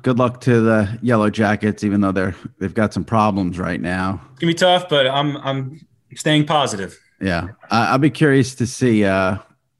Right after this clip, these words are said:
Speaker 1: very curious to see how people, uh, consume the tournament this
Speaker 2: Yeah.
Speaker 1: year. I think it's a fa-, 'cause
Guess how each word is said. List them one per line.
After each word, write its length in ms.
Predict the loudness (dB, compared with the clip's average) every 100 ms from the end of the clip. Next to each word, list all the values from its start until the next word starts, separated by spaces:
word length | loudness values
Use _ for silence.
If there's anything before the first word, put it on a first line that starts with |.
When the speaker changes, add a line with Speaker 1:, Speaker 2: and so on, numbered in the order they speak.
| _ -8
Speaker 1:
very 220 | 0 0
curious 220 | 2 0
to 80 | -2
see 240 | -4 -2 0
how 160 | 0
people, 640 | -2 -4 -2 -4 -4 -8 _ _ _ _ _ _ _ -8
uh, 360 | -6 -4 -6 -10
consume 440 | -8 -8 -6 -6
the 60 | -6
tournament 460 | -8 -8 -8 -8
this 100 | -6
Speaker 2:
Yeah. 100 | -4
Speaker 1:
year. 160 | -4 -10
I 60 | -6
think 180 | -4
it's 180 | -4 -6
a 80 | -10
fa-, 380 | -6 -4 -4 -2
'cause 180 | -2